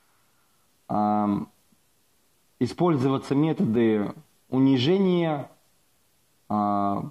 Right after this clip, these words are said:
подавления, уничтожения, всего этого не было. Просто свет разрушал, выталкивая, да, в-, э, разрушая и выталкивая.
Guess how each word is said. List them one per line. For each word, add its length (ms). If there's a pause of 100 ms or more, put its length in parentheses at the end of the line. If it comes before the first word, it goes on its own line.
подавления, 680
уничтожения, 760
всего 260
этого 220
не 160
было. 240
Просто 340
свет 420
разрушал, 1040
выталкивая, 920
да, 220
в-, 320
э, 240
разрушая 600
и 100
выталкивая. 800